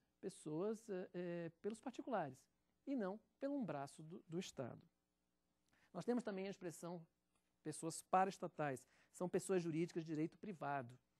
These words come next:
né, que por lei são autorizadas a prestar um serviço também de interesse coletivo. Eu, eu dou o exemplo clássico aqui, eh, do Grupo S, dos serviços sociais autônomo-, autônomos, não é? Do sesa, senai, sesc,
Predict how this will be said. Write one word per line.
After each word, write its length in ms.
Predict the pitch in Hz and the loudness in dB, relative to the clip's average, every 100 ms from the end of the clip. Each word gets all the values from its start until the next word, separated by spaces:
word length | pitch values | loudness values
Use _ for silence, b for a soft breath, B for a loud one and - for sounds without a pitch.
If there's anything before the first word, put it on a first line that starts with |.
| b b b b b b - | b b b b b b 0
né, 280 | 160 214 208 - | 4 6 4 -2
que 100 | - | -2
por 200 | 240 247 | 2 4
lei 200 | 208 233 | 8 6
são 140 | 226 226 | 6 2
autorizadas 380 | 220 185 208 | 2 4 4
a 40 | 208 | 4
prestar 300 | 202 175 208 | 0 0 0
um 80 | 208 | 0
serviço 640 | - 160 139 196 202 - | 0 0 0 -2 -2 -2
também 360 | 220 175 190 | -2 2 0
de 120 | 196 185 | 0 -2
interesse 360 | 175 165 180 | 0 0 0
coletivo. 640 | - 202 190 196 185 127 - b b b - | -2 -4 -4 -4 -4 -4 -14 b b b -2
Eu, 120 | 208 | 2
eu 720 | 220 180 165 180 156 139 139 | 2 0 -4 -4 -6 -6 -6
dou 160 | 139 180 | -2 0
o 40 | |
exemplo 320 | 170 175 175 | 0 -4 -10
clássico 440 | - 156 165 - 180 | -8 -6 -6 -10 -14
aqui, 400 | - 156 170 180 b b _ - | -10 -6 -4 -6 b b _ -14
eh, 920 | 139 143 147 147 147 139 139 135 131 | -8 -4 -2 -2 -4 -4 -6 -8 -8
do 100 | 147 | -6
Grupo 260 | 165 202 175 | -4 -4 -2
S, 300 | 151 156 151 | -4 -4 -12
dos 280 | 131 165 165 | -8 -8 -8
serviços 440 | - 143 175 185 | -6 -6 -6 -8
sociais 640 | - 160 - 151 147 156 - | -10 -12 -10 -8 -8 -8 -12
autônomo-, 640 | 151 - 151 147 151 135 - | -14 -12 -10 -10 -8 -10 -14
autônomos, 580 | - 135 156 170 139 123 - b b b | -14 -4 2 2 0 -6 -14 b b b
não 120 | 135 | -8
é? 100 | 151 | -6
Do 80 | 147 | -6
sesa, 400 | - 156 151 135 | -4 0 0 -2
senai, 540 | 135 139 131 143 135 | -6 -10 -10 -10 -10
sesc, 540 | 131 - 143 143 - | -14 -14 -14 -14 -16